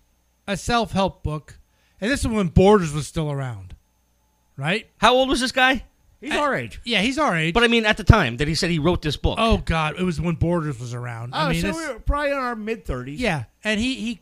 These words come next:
Speaker 1: you know, told me he had this book coming out, and this
Speaker 2: So
Speaker 1: is
Speaker 2: you,
Speaker 1: the,
Speaker 2: so
Speaker 1: the
Speaker 2: you
Speaker 1: title was called Changes. I remember all this very distinctly 'cause I was like, "Oh, my God, I know somebody that's gonna be, like, a fucking author," you know? And this is like,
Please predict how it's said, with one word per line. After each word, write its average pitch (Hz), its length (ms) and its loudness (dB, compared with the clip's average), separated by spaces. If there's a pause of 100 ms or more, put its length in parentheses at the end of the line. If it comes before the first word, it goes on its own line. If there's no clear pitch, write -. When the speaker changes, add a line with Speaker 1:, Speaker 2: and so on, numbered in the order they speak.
(140)
Speaker 1:
you 226 160 -6
know, 220 60 -6
told 240 220 -2
me 226 100 0
he 214 40 0
had 208 160 0
this 196 140 -6
book - 260 -2
coming 170 260 -2
out, 160 280 -4
and 160 260 -6 (380)
this 180 100 0
Speaker 2:
So 180 60 2
Speaker 1:
is 202 240 -2
Speaker 2:
you, 165 60 -12
Speaker 1:
the, 196 100 -4
Speaker 2:
so 165 100 -4
Speaker 1:
the 165 80 0
Speaker 2:
you 156 60 -4
Speaker 1:
title 240 280 4
was 208 160 2
called 190 240 0
Changes. 180 760 -2 (600)
I 202 60 0
remember 240 440 -2
all 202 180 -2
this 180 200 -10
very 175 200 -4
distinctly 151 600 -6 (260)
'cause 196 160 -4
I 269 120 -2
was 269 120 -2
like, 220 140 -4
"Oh, 294 100 -8
my 196 140 -10
God, 247 240 -12
I 175 80 -6
know 196 100 -4
somebody 190 320 -6
that's 170 120 -6
gonna 185 120 -8
be, 175 120 -6
like, 160 120 -8
a 143 60 -12
fucking 156 340 -10
author," 196 420 -8
you 127 120 -12
know? 202 240 -8 (560)
And 214 180 -4
this - 180 -4
is 240 160 -8
like, 202 400 -6